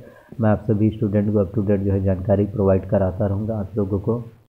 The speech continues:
इसी तरह से नई नई government job vacancy से रिलेटेड जानकारी update देता रहूँगा।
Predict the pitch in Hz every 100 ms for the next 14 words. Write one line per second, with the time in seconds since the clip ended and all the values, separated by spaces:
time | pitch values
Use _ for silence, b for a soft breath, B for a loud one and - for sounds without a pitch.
0 | _ _ _ _ _ _ 117 95 123 113
1 | 107 104 90 - 107 104 104 107 107 101
2 | 98 104 98 98 101 110 90 117 - 104
3 | 98 98 101 101 98 95 98 98 90 101
4 | 95 104 87 107 107 107